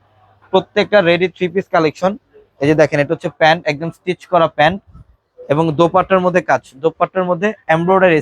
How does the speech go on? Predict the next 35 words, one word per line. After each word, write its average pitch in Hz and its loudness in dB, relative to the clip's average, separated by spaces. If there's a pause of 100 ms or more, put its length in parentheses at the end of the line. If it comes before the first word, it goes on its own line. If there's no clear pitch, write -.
সাইডের 160 0
প্যানেলটা 170 -2
কাটওয়ার্কের 170 -2
কাজ 139 -4
করা 135 -6
থাকবে, 120 -12 (500)
অনেক 190 4 (100)
ফ্যাশনেবল। 175 -2 (400)
এগুলোর 208 4
মধ্যে 220 2 (140)
ডিজাইন 180 -4 (100)
থাকবে, 196 -2 (140)
আরো 165 4 (160)
অনেক 196 -2 (100)
ডিজাইন 185 -8
থাকবে, 180 -6
অনেক 175 -4
কালার 160 0
থাকবে। 151 -4 (400)
এই 143 0
যে 165 2
একটা 165 -2
কালার, 151 4 (140)
এটা 147 -6 (100)
পার্পল 151 -2
কালার, 147 -2
একটু 156 -14 (140)
কাছ 165 0 (120)
থেকে 180 -2
দেখাও, 156 0 (360)
পার্পল 156 2 (100)
কালার। 151 2 (340)
এই 143 -4
যে 156 -2
একটা 160 -8